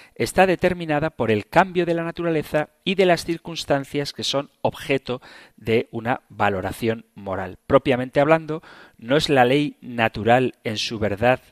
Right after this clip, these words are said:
lo que cambia, sino la realidad efectiva que ha de ser normada. Esta puede presentarse con elementos adicionales de valoración o significar, de hecho, algo nuevo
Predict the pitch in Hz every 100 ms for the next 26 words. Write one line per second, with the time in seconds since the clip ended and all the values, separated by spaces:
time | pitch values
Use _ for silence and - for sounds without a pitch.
0 | _ - _ - 113 - 107 160 202 117
1 | 101 - - - 127 120 117 113 113 113
2 | 117 147 196 - 135 - 131 - - -
3 | 220 147 98 - - _ _ - 123 117
4 | 123 - - 113 - _ _ - 104 101
5 | 98 95 95 87 - - _ _ - -
6 | - - - 147 - 127 131 127 147 139
7 | 151 135 196 - 107 101 107 127 - 147
8 | - - 107 101 - 107 107 131 127 123
9 | 113 110 127 139 170 170 170 _ _ 160
10 | 180 - 175 170 165 - 151 151 - -
11 | - _ 110 113 139 - - 151 _ _
12 | _ - 139 151 147 127 120 123